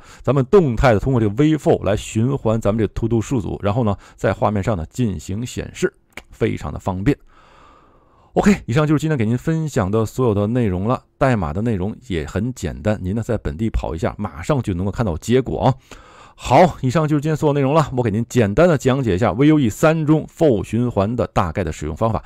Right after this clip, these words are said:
其实在二中的使用方法也是一样哦。OK，今天我的代码呢都会放到我的 GitHub 上去，有兴趣朋友呢下载，您在本地也跑一跑吧。OK，今天的视频呢大概就是这么多了。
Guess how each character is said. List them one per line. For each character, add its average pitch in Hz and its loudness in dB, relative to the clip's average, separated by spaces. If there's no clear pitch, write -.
其 - -2
实 143 4
在 151 4
二 143 6
中 107 0
的 95 0
使 92 -4
用 82 -2
方 110 0
法 87 -6
也 76 -6
是 110 -6
一 95 -4
样 151 6
哦。 127 4
OK， 185 6
今 185 0
天 180 4
我 135 4
的 131 4
代 165 6
码 101 4
呢 123 2
都 151 2
会 143 6
放 135 2
到 117 2
我 85 2
的 92 -6
GitHub 127 -2
上 117 -2
去， - -4
有 95 0
兴 123 -4
趣 104 -2
朋 110 0
友 120 2
呢 120 0
下 85 -4
载， 71 -8
您 90 -8
在 110 -4
本 71 -4
地 82 -6
也 - -6
跑 - -2
一 127 -2
跑 92 -2
吧。 127 4
OK， 185 4
今 - -4
天 180 2
的 170 4
视 165 2
频 127 4
呢 156 2
大 151 2
概 143 2
就 143 2
是 135 6
这 151 2
么 135 0
多 190 8
了。 180 6